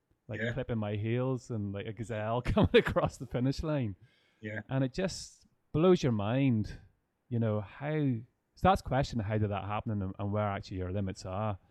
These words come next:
Speaker 1: So then you do, like, I had the phone out there and working out how to get into U T M B. <laughs>
Speaker 2: Yeah.
Speaker 1: About five hours before that, I was like, "I am never doing these races again.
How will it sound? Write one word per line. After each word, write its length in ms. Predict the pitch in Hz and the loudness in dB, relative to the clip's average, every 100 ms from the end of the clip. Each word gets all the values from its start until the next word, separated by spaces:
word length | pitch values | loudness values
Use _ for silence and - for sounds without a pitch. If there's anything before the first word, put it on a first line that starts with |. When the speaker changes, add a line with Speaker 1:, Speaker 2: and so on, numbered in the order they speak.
| _ _ _ _ | _ _ _ _
Speaker 1:
So 140 | - | -2
then 140 | 117 113 | 2 4
you 100 | 107 | 4
do, 380 | 127 131 117 92 - _ _ _ _ _ _ - | 6 8 8 4 -4 _ _ _ _ _ _ -10
like, 180 | 110 | -4
I 80 | 117 | 0
had 160 | 127 110 | 0 0
the 80 | - | -2
phone 260 | 107 113 | 2 4
out 140 | 113 113 | 4 2
there 100 | 95 | -2
and 100 | 98 | 0
working 240 | 101 104 | -2 -4
out 100 | 101 | -6
how 160 | 104 98 | -6 -8
to 100 | 98 | -8
get 160 | 101 | -10
into 160 | 95 101 | -10 -12
U 100 | 98 | -12
T 140 | 104 | -12
M 140 | 92 87 | -12 -8
B. 460 | 98 123 98 - - - | -4 -2 0 0 -4 -4
<laughs> 100 | 226 - _ 151 - - 107 | -4 -4 _ -10 -10 -12 -12
Speaker 2:
Yeah. 120 | 101 - | -12 -8
Speaker 1:
About 220 | 120 117 - | -4 -4 0
five 220 | 139 135 | 2 6
hours 220 | 131 120 | 8 8
before 380 | 123 104 123 127 | 4 4 8 10
that, 160 | 131 110 | 8 6
I 60 | |
was 160 | 117 110 | 2 2
like, 260 | 110 107 - | 0 0 -2
"I 160 | 113 | -4
am 280 | 110 107 110 | -2 0 2
never 300 | 117 120 123 | 6 6 4
doing 260 | 120 123 117 | 4 6 6
these 200 | 113 104 | 6 4
races 320 | 110 110 107 | 2 2 -6
again. 460 | 107 107 110 107 | -8 -6 -6 -4